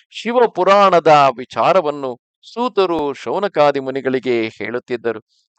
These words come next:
ಆಗ ಶೌನಕರು ಸಹಜವಾಗಿಯೇ ಈ ಶಿವಪುರಾಣವನ್ನು ಕೇಳುವ ವ್ರತ ವಿಧಾನಗಳನ್ನು ಕೇಳುತ್ತಾರೆ. ಅದನ್ನು ಈ ಅಧ್ಯಾಯದಲ್ಲಿ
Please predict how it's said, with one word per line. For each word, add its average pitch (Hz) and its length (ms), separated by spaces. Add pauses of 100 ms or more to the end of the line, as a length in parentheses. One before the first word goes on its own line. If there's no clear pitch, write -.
ಆಗ 135 260 (160)
ಶೌನಕರು 131 680
ಸಹಜವಾಗಿಯೇ 127 880 (400)
ಈ 214 200
ಶಿವಪುರಾಣವನ್ನು 220 1200
ಕೇಳುವ 180 600
ವ್ರತ 151 220
ವಿಧಾನಗಳನ್ನು 151 1040
ಕೇಳುತ್ತಾರೆ. 123 640 (360)
ಅದನ್ನು 147 480
ಈ 156 320
ಅಧ್ಯಾಯದಲ್ಲಿ 120 920